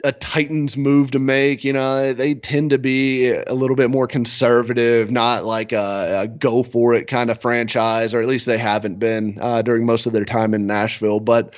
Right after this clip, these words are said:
I think that's kind of changed a little bit because of how close they've been the last couple years. I think John Robinson, the, the general manager, knows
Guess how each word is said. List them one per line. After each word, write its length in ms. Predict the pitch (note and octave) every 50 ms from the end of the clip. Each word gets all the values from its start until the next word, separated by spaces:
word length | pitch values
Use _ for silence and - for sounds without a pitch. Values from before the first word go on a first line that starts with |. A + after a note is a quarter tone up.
| - - - - - - -
I 100 | B2 C#3
think 180 | D3+ G3+ G#3 F3
that's 180 | E3 E3 D#3 -
kind 320 | - - E3 D3+ D3 D3
of 100 | C#3 A#2+
changed 480 | - - - C#3+ C3+ C3+ C3+ B2+ - C#3
a 60 | C3
little 220 | B2+ C3+ B2+ B2+
bit 240 | A#2+ B2+ C3 A#2+ G#2+
because 520 | A#2 A#2+ A#2+ - - C3 C3+ C3+ C3 A#2
of 320 | C3 B2 B2 B2 B2+ B2 A#2
how 720 | - - - C#3 B2 B2 A#2+ B2 A#2+ A#2+ A#2 A#2 A2 - -
close 440 | - - B2 B2 A#2+ A#2+ C3 B2 -
they've 240 | C3 B2+ B2 A#2 A2+
been 240 | B2 B2 B2+ B2+
the 100 | A#2+ A2+
last 340 | G#2+ A2 A2 A2+ A2+ A2 -
couple 240 | - B2 G#2 A#2 A2
years. 320 | A2 A2 A2+ A2+ A2 G#2+
I 100 | A#2 A#2+
think 240 | A#2+ E3 D#3 C3+ A#2
John 240 | G#2+ A#2+ A2 A2 A2
Robinson, 680 | A2 G#2 G#2+ G#2+ G#2+ A2+ G#2+ G2 - A2 G#2+ A2 G#2 G#2
the, 240 | G2+ G2 G2 E2+ -
the 100 | - G2+
general 240 | F#2 A2+ G#2+ G#2 G#2
manager, 400 | G#2+ G#2 G2+ G2+ G2+ G2+ G2 F#2+
knows 680 | G2 G2+ G#2+ A2+ A2 A2 A2 G#2+ G#2 G#2 G#2 G2+ -